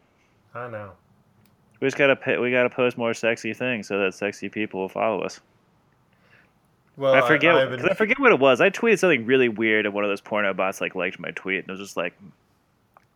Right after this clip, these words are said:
Speaker 2: yeah, I guess, suppose one of those words in a different kind of context would be a sexy word, but not the way I used it. <laughs>
Speaker 1: Yeah.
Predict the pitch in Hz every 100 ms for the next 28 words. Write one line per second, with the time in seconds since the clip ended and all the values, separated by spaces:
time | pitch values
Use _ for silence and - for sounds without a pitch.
0 | _ _ _ _ _ _ _ _ _ _
1 | _ 151 135 143 143 143 - 151 147 117
2 | 135 135 127 107 107 117 113 113 104 _
3 | _ 123 107 117 117 107 90 101 110 123
4 | 101 101 95 95 95 95 101 95 98 98
5 | 90 95 - 92 95 92 92 - 98 101
6 | - 101 95 82 80 85 104 - 87 101
7 | - - - _ _ _ _ _ _ _
8 | _ _ _ _ _ _ _ _ _ _
9 | _ _ _ _ _ _ - 127 120